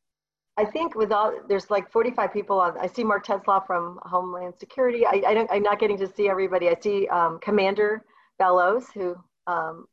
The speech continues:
we were just on the phone, and, and Commander Bellows is from, uh, Mesa P-,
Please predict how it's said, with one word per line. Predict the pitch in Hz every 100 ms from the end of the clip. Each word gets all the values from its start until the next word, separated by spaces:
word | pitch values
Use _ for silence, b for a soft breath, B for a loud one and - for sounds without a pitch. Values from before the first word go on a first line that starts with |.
| _
we | 185
were | 165 175
just | 190 175
on | 180
the | 175
phone, | 180 180
and, | 185 175 180 -
and | 170
Commander | 175 185 185 185
Bellows | 180 175 175
is | 170
from, | - 175 165 165 - -
uh, | 160 160
Mesa | 175 185 185
P-, | - 175